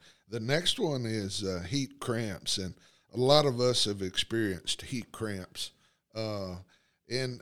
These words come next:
you know, that's kinda scary sometimes, too, because it, it really hurts when you start getting those, but it's a symptom that it's time to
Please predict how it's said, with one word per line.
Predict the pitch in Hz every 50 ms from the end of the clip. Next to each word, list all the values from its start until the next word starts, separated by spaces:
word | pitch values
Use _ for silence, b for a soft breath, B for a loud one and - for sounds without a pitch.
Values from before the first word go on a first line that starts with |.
| - -
you | - 95 127 139 135
know, | 127 135 143 139
that's | 113 120 151 185 -
kinda | - - - 240 220 160 127
scary | - - - 131 139 135 127
sometimes, | 120 - - 123 120 113 - - 107 101 92 92 -
too, | - - 156 170 147 110
because | 92 92 92 - - 120 104 85 80
it, | 64 58 82 92 95 90 -
it | 98 101 92 85
really | 90 92 98 123 170 233 202 - -
hurts | - 98 139 190 - - - - - -
when | 92 92 92
you | 87 85
start | - - - 95 92 - - -
getting | 95 131 131 - - 95
those, | 90 87 92 98 101 107
but | - - 113 117
it's | 135 131 - - - - b b b b b b
a | - 98
symptom | - - - 156 160 160 - 160 147 143 131
that | 123 120 113
it's | 107 101 - - -
time | - 127 135 131 131 131 123
to | 107 98 87 82